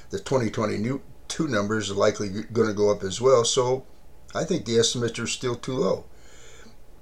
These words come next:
The magnitude of the recovery is so great that some strategists are already saying the analysts will be wrong again. They know it's kind of their job. I mean, to be wrong.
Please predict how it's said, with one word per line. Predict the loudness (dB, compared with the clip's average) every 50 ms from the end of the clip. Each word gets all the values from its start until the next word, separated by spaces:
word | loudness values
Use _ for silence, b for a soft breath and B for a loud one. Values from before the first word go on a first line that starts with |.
| -8 -2
The | 0 4
magnitude | 6 8 10 10 10 10 8 4 4 6 4 4 4
of | 4
the | 2
recovery | 2 0 2 4 2 2 4 2 0 2 2
is | 2 2 2
so | 2 4 6 8 8 6
great | 6 4 0 0 -2 -8 -12 -16 -14 -8 -4
that | -2 -2 0
some | 2 2 4 4 2 2
strategists | 0 0 2 4 4 4 4 2 -2 -2 -2 0 2
are | 2 4
already | 4 4 2 2 0 -2
saying | 0 0 0 0 0 0 -2
the | -2 -2 -2
analysts | -2 -4 -4 -2 -2 -2 -2
will | -2 -2 -2
be | -2 -2 -2
wrong | -2 0 0 0 0 0
again. | -2 0 0 0 0 0 -2 -6 -12 -12
They | -8 -6 -6
know | -4 -2 -2
it's | -2 -2 -4
kind | -4 -4 -4 -2 -2
of | -4
their | -6 -6
job. | -4 -2 0 0 0 0 -2
I | -2 -2
mean, | -2 -2 -2
to | -4 -6
be | -6 -6 -6
wrong. | -4 -4 -4 -6 -8